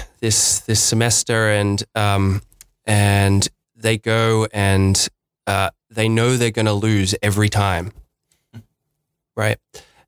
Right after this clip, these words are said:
And, and she asked the question, "What do you, like, how do you prepare for the game when you know you're gonna lose?"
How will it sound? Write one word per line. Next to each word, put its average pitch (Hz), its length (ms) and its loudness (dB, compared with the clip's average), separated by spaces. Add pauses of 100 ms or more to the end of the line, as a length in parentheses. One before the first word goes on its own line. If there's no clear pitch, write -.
(160)
And, 110 560 2 (380)
and 113 120 0
she - 140 0
asked 98 160 0
the 120 80 -10
question, 101 520 0
"What 131 240 -2
do - 80 -4
you, 139 260 2 (100)
like, 113 140 -4
how 143 260 -2
do 156 80 -4
you 143 100 0
prepare 113 360 -2
for - 140 -6
the 101 100 -2
game 92 460 0
when 98 140 2
you 98 80 4
know 95 160 4
you're 95 180 0
gonna 90 180 -2
lose?" 90 500 -2